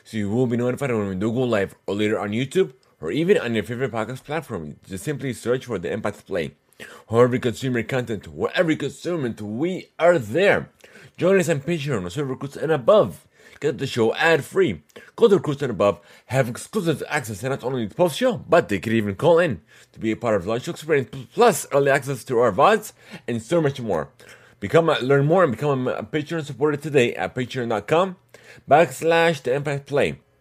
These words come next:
And speaking of ads, this episode of the Impact Play is sponsored by Anchor. I'm your show host, Mohammed, otherwise known as It's Yagu.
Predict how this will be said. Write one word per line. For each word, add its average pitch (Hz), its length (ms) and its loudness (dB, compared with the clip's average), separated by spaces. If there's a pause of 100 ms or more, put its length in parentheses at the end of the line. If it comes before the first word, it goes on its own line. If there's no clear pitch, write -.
And 117 80 2
speaking 170 380 4
of 143 100 4
ads, 135 320 4 (100)
this 131 180 0
episode 131 340 4
of 127 120 2
the - 100 -6
Impact 143 240 -2
Play - 180 -2
is 160 140 -4
sponsored 165 480 2
by 196 140 6
Anchor. 101 540 -2 (680)
I'm 127 160 2
your 127 80 0
show 135 160 0
host, 120 160 -2
Mohammed, 120 500 -2
otherwise 113 320 0
known 110 240 -2
as 98 220 -6
It's 233 360 -4
Yagu. 175 540 2